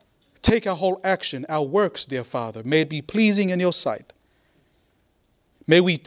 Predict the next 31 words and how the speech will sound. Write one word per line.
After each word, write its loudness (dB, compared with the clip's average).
with 4
our 4
feet, -4
may 6
we 2
tread 2
the -2
path -4
of -2
righteousness. -4
May 6
we 6
go 8
about 2
doing 0
your 0
errands. -8
May 6
we 8
be 2
found, 4
dear 0
Father. -4
May 0
our 2
feet 4
take 2
us 0
to -6
the 0
places 0